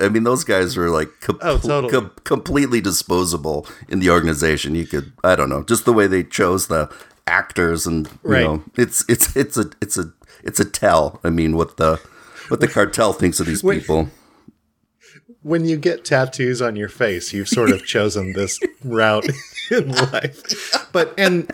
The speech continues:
Speaker 2: and, like, <laughs> that one guy, right? That one guy that gets out, right?
Speaker 1: Yeah.
Speaker 2: And he's the one that ultimately, like, is so angry that he raises, he's just got a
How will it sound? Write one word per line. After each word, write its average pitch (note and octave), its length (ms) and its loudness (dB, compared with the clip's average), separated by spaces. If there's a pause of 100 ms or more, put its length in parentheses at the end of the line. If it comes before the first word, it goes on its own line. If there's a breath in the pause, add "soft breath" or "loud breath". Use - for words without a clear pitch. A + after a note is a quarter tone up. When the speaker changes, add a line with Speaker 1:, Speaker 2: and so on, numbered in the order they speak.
Speaker 2:
and, F3+ 200 2
like, F3+ 180 4
<laughs> - 1900 -4
that F#3+ 240 2
one F3 360 2
guy, D3 340 4
right? C3 300 2
That C#3+ 200 0
one D3 320 2
guy C3+ 260 4
that A2+ 220 -4
gets - 260 -4
out, B2 360 2
right? A2+ 140 2
Speaker 1:
Yeah. G2+ 240 4
Speaker 2:
And A2 120 -2
he's B2+ 220 -2
the C3 120 0
one A#2+ 300 2
that G#2+ 200 -4 (160)
ultimately, A#2+ 680 2
like, G#2 440 -2 (520 soft breath)
is A#2 280 0
so A#2+ 320 2
angry A2 500 -2
that G#2+ 160 0
he A2 120 -2
raises, G#2+ 480 -2 (100)
he's E3+ 200 -2
just - 260 -4
got F#3 200 -2
a F2+ 160 -4